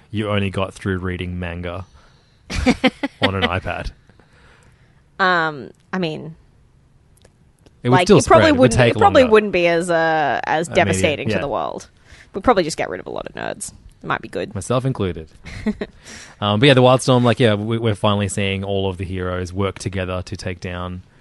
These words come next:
Speaker 2: Mm-hmm,
Speaker 1: um,
Speaker 2: mm-hmm.
Speaker 1: the two forces that they are working against, I guess,
Speaker 2: The
Speaker 1: or
Speaker 2: team's finally together.
Speaker 1: Yeah, uh, and I, I particularly
Speaker 2: Super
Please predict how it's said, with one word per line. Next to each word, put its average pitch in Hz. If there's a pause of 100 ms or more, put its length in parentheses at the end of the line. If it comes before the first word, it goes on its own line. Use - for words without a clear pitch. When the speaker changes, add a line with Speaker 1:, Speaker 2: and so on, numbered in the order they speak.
Speaker 2:
Mm-hmm, 226
Speaker 1:
um, 185
Speaker 2:
mm-hmm. 175
Speaker 1:
the 98
two 104 (180)
forces 107
that 104 (220)
they 101
are 101 (180)
working 110
against, 107
I 110
guess, 123
Speaker 2:
The -
Speaker 1:
or -
Speaker 2:
team's 285
finally 202
together. 160
Speaker 1:
Yeah, 139
uh, 104
and 110
I, 113
I 117
particularly -
Speaker 2:
Super 196